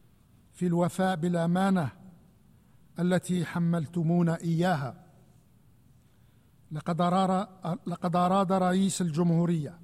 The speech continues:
لقد أراد رئيس الجمهورية السيد عبد المجيد تبون أن تكون عهدة الجزائر في مجلس الأمن عهدة الوفاء،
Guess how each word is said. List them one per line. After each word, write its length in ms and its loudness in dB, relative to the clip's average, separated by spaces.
لقد 260 -2
أراد 340 4
رئيس 480 2
الجمهورية 680 0
السيد 340 -2
عبد 180 -2
المجيد 420 0
تبون 500 0
أن 120 -2
تكون 440 0
عهدة 720 -2
الجزائر 600 -2
في 220 -2
مجلس 380 -4
الأمن 460 0
عهدة 380 -2
الوفاء، 440 -8